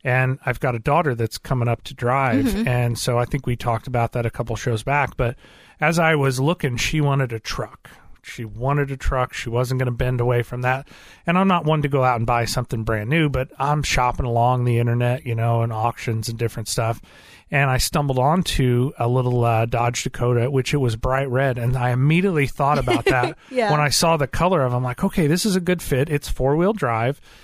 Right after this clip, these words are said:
Speaker 1: And I thought this would be a good, you know, pretty safe vehicle for her. And then I, s-, you know, realized, or you kinda,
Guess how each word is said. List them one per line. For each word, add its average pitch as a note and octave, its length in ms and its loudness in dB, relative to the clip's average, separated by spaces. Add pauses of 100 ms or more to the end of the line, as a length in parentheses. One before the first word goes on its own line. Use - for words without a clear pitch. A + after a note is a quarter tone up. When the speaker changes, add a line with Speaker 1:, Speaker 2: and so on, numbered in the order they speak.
(240)
Speaker 1:
And C#3+ 440 0
I C#3 100 -8
thought - 280 -4
this - 200 -4
would C#3 120 -2
be C3 80 2
a A#2+ 80 0
good, F#3+ 300 0 (160)
you D#4 120 4
know, G3+ 140 4
pretty C4+ 280 -2
safe D#3+ 300 0
vehicle D3 400 0
for C#3 180 -2
her. D#3+ 200 2
And D3+ 160 0
then D#3+ 80 2
I, D#3+ 80 2
s-, - 300 -4
you C#3+ 120 2
know, C3 100 2
realized, C3+ 560 2
or B2 160 0
you C#3 200 2
kinda, C#3 340 0